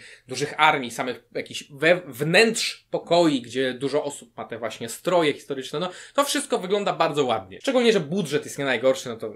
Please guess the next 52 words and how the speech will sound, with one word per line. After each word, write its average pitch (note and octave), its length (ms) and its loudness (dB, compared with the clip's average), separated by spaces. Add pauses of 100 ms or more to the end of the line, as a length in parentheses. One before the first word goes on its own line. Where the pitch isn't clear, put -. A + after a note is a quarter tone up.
sami A#2 280 -6
wiecie. A2 260 -6
To F#3 80 2
jakoś A3+ 260 4
tam E3 240 -2
działa. A#2 400 4
Ale B3 320 6
mimo C4 420 4
tego A3 280 2
moim G3+ 180 0
zdaniem F#3+ 280 2
film F3+ 180 -10
jest C#3+ 240 -6
dosyć - 680 -6
nieciekawy G#3+ 1000 0
i C#3 160 -12
bardzo G3+ 440 -2
mało E3+ 320 0
nowego D3+ 340 0
wnosi D3 300 -4
na B2+ 100 -4
stół. D#3+ 360 2
To - 60 -12
znaczy, D3+ 520 0
mi A#3 160 -2
się C4 240 2
podobał, G#3+ 420 6
bo F#3+ 80 4
ja F#3 120 6
to F3+ 120 -4
po F3 140 -6
prostu F#3 400 -2
lubię, D3 360 2
tak C3 180 -8
czy - 100 -12
siak. A#2 320 0
To G#3+ 60 8
jest A#3 140 6
trochę B3 220 4
tak, A#3 140 4
jakbyście, G#3+ 480 4
nie G3+ 80 -2
wiem, E3 140 0
z - 100 -8
Formułą F#3 460 0
jeden D3 280 2
mieli. A#2+ 240 -6
Jeśli G3+ 360 0
nie E3 140 -2
lubicie F3+ 320 -2
Formuły D#3+ 420 0
jeden, C#3 300 0